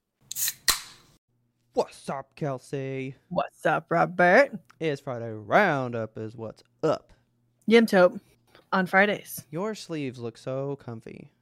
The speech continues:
Speaker 2: They are very comfy. <laughs>
Speaker 1: I have never had, like, sleeves that just, like, hold
Speaker 2: Those
Speaker 1: my
Speaker 2: sweater
Speaker 1: hands, you know?
Speaker 2: paws?
Speaker 1: No, I've never had that. Are you big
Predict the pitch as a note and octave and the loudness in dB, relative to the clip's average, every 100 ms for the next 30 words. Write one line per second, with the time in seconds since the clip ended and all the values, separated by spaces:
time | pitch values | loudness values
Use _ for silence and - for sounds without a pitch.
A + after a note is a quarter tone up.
0 | _ _ - F3+ F3 E3+ E3 F3 - F3+ | _ _ -6 -4 -2 0 0 -2 -8 -14
1 | - F#3+ - - - A#3 A#3 A#3+ A3+ E3 | -12 -10 0 0 0 -6 -4 -4 -4 -2
2 | C#3 C3+ C3 B2 A#2 - C3 B2+ B2 B2+ | -2 -2 -4 -6 -8 -10 -6 -6 -6 -8
3 | F#2+ B2+ - A#2+ A#2+ - _ _ _ _ | -12 -14 -8 -6 -6 -10 _ _ _ _
4 | _ A#2 A2+ A3 - G#3+ G3 G3 A3+ A3 | _ -12 -4 -2 -2 -2 -2 0 2 2
5 | A3+ A3+ A#3 C#3+ _ C#3 B2 B2 B2 B2 | 2 0 -2 -8 _ -14 -12 -10 -10 -10
6 | A#2 A#2 A2+ A2+ _ _ _ _ _ _ | -10 -10 -12 -14 _ _ _ _ _ _
7 | _ _ _ B2+ D3 E3 E3 | _ _ _ -8 -2 -2 -2